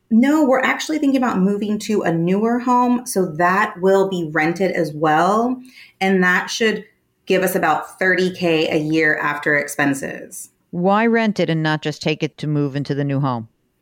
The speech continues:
Speaker 1: Mm, 'cause we don't need to, and we're kind of a fan of buy and hold, but we're open to suggestions.
Speaker 2: Tell me about the new home.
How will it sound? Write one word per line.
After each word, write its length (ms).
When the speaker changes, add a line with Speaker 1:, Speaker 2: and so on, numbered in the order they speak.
Speaker 1:
Mm, 380
'cause 100
we 120
don't 260
need 340
to, 260
and 140
we're 160
kind 340
of 100
a 120
fan 500
of 400
buy 220
and 180
hold, 580
but 160
we're 120
open 280
to 60
suggestions. 880
Speaker 2:
Tell 140
me 100
about 220
the 60
new 140
home. 220